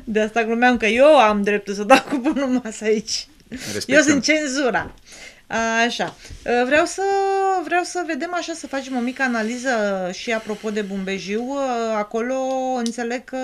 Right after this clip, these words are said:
Speaker 1: stați mai bine decât pe nivel, uh,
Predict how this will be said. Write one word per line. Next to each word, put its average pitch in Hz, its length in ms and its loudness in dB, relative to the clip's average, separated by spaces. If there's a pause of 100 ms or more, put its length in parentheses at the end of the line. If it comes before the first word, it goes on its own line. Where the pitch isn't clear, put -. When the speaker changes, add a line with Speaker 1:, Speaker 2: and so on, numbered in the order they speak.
(180)
Speaker 1:
stați 233 380 -6
mai 330 220 0
bine 233 200 0
decât 185 360 -6
pe 175 100 -6 (440)
nivel, 170 440 -6 (1200)
uh, 180 220 -8